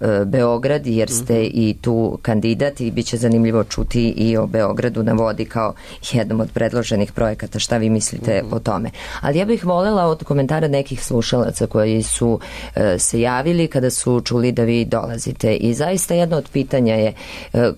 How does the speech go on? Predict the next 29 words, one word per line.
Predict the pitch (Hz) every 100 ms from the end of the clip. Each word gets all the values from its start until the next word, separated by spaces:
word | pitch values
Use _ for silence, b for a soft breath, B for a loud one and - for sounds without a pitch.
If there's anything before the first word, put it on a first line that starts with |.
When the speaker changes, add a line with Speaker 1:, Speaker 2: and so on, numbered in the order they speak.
| -
Speaker 1:
koji | - 185 208 185
adut, | 143 147 151 156 - -
e, | 135 120 117
će | - 120
sad | - 139 -
opet | 135 135 123 -
iz, | 120 110
e, | 120 110 107
rukava | 113 110 113 120 131 160 160
izvući | 104 127 127 127 120 - 123 113
Mlađan | 120 113 110 117 107
Dinkić, | 131 147 156 143
koji | - 113 107
dvanaest | - 123 139 135 - -
godina, | 117 120 135 147 151 147 B B B B
e, | 117 117 107 90 95
se | - 123
nalazi | 123 139 147 123 135
na | 127 123 135 127 B B -
najvažnijim | 131 135 123 120 123 127
pozicijama | 120 117 113 110 127 123 120
kada | 120 113 113
je | 107
reč | 117 110 - -
o | 113 117
finansijama | - 107 113 107 - - 113 110 110 110 -
i | 107 107 -
o | 113 104 101
ekonomiji. | 67 104 117 117 107 104 104